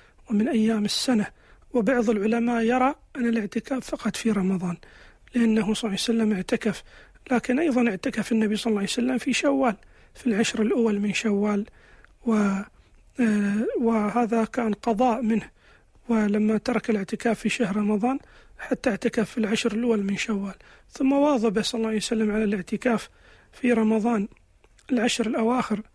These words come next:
والعام الذي قبض فيه اعتكف عشرين يومًا صلى الله عليه وسلم.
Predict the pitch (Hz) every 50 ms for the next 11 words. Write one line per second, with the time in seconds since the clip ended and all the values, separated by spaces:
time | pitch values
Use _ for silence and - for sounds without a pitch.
0 | _ _ - - _ _ _ _ - 269 240 220 208 208 202 214 254 494 302 233
1 | 233 220 196 294 381 240 202 185 254 254 226 226 208 208 220 190 214 214 - -
2 | 262 226 220 226 208 214 196 - 247 262 285 - - - - - - _ - -
3 | 254 208 - - 233 - 226 190 - 220 190 190 - - 202 214 208 208 208 202
4 | 214 208 202 202 202 196 196 - - - _ _ _ - - - 240 208 202 208
5 | 196 196 196 202 202 196 196 202 190 196 202 196 - - 196 185 185 - - -
6 | 202 185 175 180